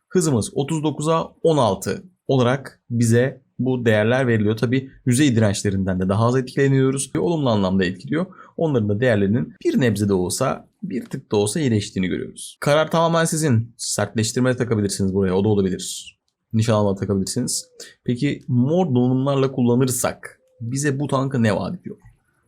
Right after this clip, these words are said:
Bunu aldık. Yüklemeyi de mor kullanalım dedik. Fakat biz kırmızı taktık. Mor taktık. Yüklemeyi de mor takalım. Az önce canlı yayından çıktım. Biraz yorgunum. Bayağı da bir konuştum o canlı yayında.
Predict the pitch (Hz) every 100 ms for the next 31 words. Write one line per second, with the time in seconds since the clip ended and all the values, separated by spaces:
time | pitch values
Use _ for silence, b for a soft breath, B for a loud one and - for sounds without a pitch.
0 | _ - 277 185 120 107 - _ _ _
1 | 127 120 135 131 117 92 - - 98 101
2 | 95 - 101 95 90 92 123 - 113 120
3 | 117 120 123 160 165 180 143 117 117 -
4 | _ _ _ _ _ _ 131 123 113 -
5 | - - 139 - _ _ _ 135 - 131
6 | 117 95 90 90 95 101 127 226 110 107
7 | 101 98 98 98 98 92 101 98 95 92
8 | - - 110 101 95 98 98 98 95 101
9 | 98 92 92 98 - 104 95 90 90 87
10 | 92 113 -